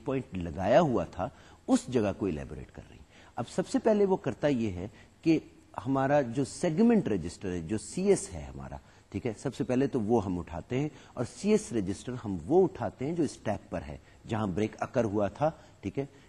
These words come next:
بریک اکر ہونے کے بعد ہم اس روٹین کے اندر آئے ہیں، اس لیے سی ایس رجسٹر ہم وہ اٹھاتے ہیں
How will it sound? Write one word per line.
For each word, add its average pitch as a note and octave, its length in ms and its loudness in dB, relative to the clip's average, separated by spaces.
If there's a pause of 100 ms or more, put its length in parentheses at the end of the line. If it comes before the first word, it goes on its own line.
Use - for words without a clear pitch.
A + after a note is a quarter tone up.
(260)
بریک A2 240 0
اکر A2 180 -2
ہونے B2+ 240 0
کے C3 100 -2
بعد A2+ 280 6
ہم C#3+ 180 2
اس G#2+ 140 -4
روٹین F2+ 300 -4
کے F#2 100 -8
اندر E2 200 -4
آئے D2 160 -10
ہیں، C#2 100 -16 (280)
اس - 180 -10
لیے C3+ 200 2
سی - 300 -6
ایس F3+ 200 2
رجسٹر G#2+ 400 -2
ہم G2+ 240 -4
وہ A2+ 120 2
اٹھاتے A#2 380 -4
ہیں C3 140 -4